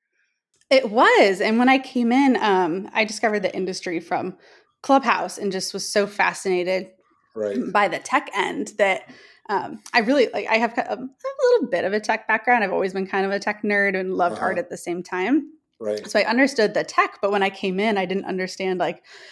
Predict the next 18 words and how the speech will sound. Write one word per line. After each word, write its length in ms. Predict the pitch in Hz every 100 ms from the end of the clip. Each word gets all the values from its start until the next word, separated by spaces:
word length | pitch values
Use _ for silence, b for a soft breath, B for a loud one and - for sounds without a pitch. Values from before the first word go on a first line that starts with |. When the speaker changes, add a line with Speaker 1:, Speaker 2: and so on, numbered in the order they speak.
| B B -
Speaker 1:
all 180 | 240
of 80 | 220
the 100 | 208
collectors 680 | 214 220 214 214 202 196 185
and 100 | 185
how 140 | 196
much, 240 | 196 190 - _
how 100 | 214
many 140 | 214 190
exciting 400 | 165 202 185 190
things 200 | 190 185
were 80 | 185
going 280 | 180 175
on 180 | 170 185
just 180 | 185 -
beyond 280 | 190 180 208
the 80 | 226
tech. 260 | 320 480